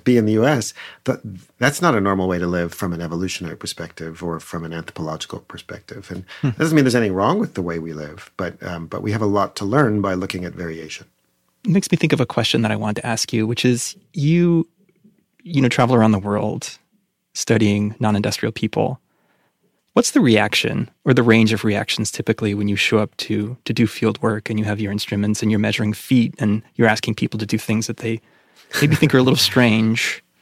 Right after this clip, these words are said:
Speaker 2: What do they
Speaker 1: Well,
Speaker 2: make of your curiosity?
Speaker 1: well, people try, I mean, look, first of all, we always try to work with communities, right? We don't just, like, show up and,
Speaker 2: <laughs>
Speaker 1: and, you know, we always work with people and try to, and try to make sure people feel valued.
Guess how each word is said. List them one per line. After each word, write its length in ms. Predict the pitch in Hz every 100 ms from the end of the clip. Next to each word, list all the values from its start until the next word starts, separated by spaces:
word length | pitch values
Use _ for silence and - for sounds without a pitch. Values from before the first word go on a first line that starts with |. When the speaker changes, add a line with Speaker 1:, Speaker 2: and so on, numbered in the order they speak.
| _ -
Speaker 2:
What 80 | -
do 80 |
they 60 | 240
Speaker 1:
Well, 80 | 160
Speaker 2:
make 160 | 151
of 100 | 170
your 80 | 151
curiosity? 580 | 143 143 139 - - 127 _ _ _ _ _ _ _ _
Speaker 1:
well, 180 | - 208
people 260 | 208 233 392
try, 260 | - 320
I 140 | 170 180
mean, 240 | 175 160
look, 180 | 110 104
first 240 | - 175
of 60 | -
all, 100 | 127
we 100 | 127
always 180 | 135 170
try 160 | -
to 60 | 139
work 240 | 117 120
with 140 | 120 -
communities, 580 | - 101 92 - - 101
right? 100 | 98
We 100 | 104
don't 120 | 117
just, 180 | 101 107
like, 120 | 92
show 340 | - - 95
up 160 | 85 85 92
and, 300 | - - 160 - - -
Speaker 2:
<laughs> 220 | _ -
Speaker 1:
and, 280 | 92 85 90
you 60 |
know, 180 | 90 78
we 100 | 90
always 180 | 101 101
work 300 | 92 104 -
with 240 | 101 101
people 500 | - 87 - 82 80
and 160 | 82 85
try 200 | 90 87
to, 220 | 87 87 - _ _
and 100 | 104
try 140 | - 104
to 60 |
make 300 | 95 92 -
sure 180 | - 92
people 260 | 90 107 98
feel 160 | 110
valued. 600 | 85 87 82 80 80 82